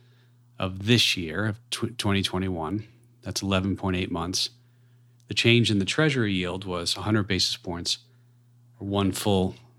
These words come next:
percentage point. And it went about, you know, six tenths of one percent to about one point six percent. And the S and P in that time is up plus thirty-nine percent. So, you know, if, if you look,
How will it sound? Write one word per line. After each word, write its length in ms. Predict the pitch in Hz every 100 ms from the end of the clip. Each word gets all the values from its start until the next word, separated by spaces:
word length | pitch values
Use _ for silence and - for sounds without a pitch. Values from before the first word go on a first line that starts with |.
| _ _
percentage 500 | - 95 117 95 -
point. 220 | 87 78 - _ _
And 80 | 101
it 80 | 92
went 120 | 92
about, 300 | 90 87 80
you 60 | 95
know, 100 | 82
six 260 | - -
tenths 300 | - 95 90
of 60 | 92
one 180 | 92 87
percent 360 | 90 - 85
to 80 | 80
about 220 | 90 85
one 180 | 92 85
point 180 | 82 92
six 200 | - 98
percent. 400 | - - 85 85 - _ _ _ - _ _ _ _ _ _ _ _ _
And 140 | - 123
the 100 | 131
S 180 | 127
and 120 | 139 120
P 100 | 123
in 80 | 113
that 200 | 151 165
time 320 | 107 98 95
is 100 | 92
up 160 | 95 _ _
plus 380 | - 104 - -
thirty-nine 600 | 113 101 92 98 101 95
percent. 400 | 87 - 80 78 _ _ _ _ _ _ _ _ _ _ _ _ _ _ _ _ _
So, 420 | - 147 131 127 120 - - -
you 120 | -
know, 100 | 170
if, 220 | 151 123 -
if 140 | 165 143
you 140 | 139
look, 440 | 151 233 143 123